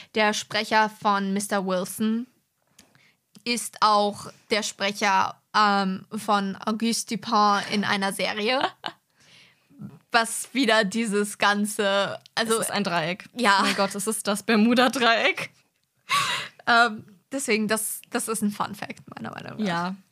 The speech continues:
Speaker 1: Ja. Äh, Mara.
Speaker 2: Punktzahl?
Speaker 1: Yes. Punktzahl, Fazit, whatever.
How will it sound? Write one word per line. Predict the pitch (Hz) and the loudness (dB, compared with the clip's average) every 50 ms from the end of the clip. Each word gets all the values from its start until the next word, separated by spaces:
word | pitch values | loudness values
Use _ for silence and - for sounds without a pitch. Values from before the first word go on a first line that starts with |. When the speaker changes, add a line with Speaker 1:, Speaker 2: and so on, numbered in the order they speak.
| _ _ _ _ _ | _ _ _ _ _
Speaker 1:
Ja. | - 220 - _ _ _ _ _ _ - - - - - - - - _ _ _ _ | -20 -20 -20 _ _ _ _ _ _ -20 -20 -18 -18 -18 -20 -20 -20 _ _ _ _
Äh, | 269 269 277 285 - _ | -2 -2 -2 -4 -8 _
Mara. | 330 370 359 294 202 - - 226 - _ _ _ | 4 4 4 4 2 0 -2 -4 -8 _ _ _
Speaker 2:
Punktzahl? | - 294 277 - - - 349 349 _ _ _ _ | -14 -12 -10 -8 -8 -8 -8 -10 _ _ _ _
Speaker 1:
Yes. | - 202 - - - - - - _ _ _ _ _ | -4 -4 -2 -2 -4 -8 -10 -12 _ _ _ _ _
Punktzahl, | - 349 339 - - 311 294 285 277 285 | -2 -2 0 2 4 4 4 4 4 0
Fazit, | - - 220 214 214 180 - 240 220 220 220 220 - - - - _ _ _ _ _ | 0 2 4 4 4 2 -2 -4 -4 -4 -4 -6 -8 -12 -14 -14 _ _ _ _ _
whatever. | 190 196 208 202 185 185 185 180 185 90 87 - 254 | -2 0 2 4 4 2 2 2 0 -4 -4 -4 -6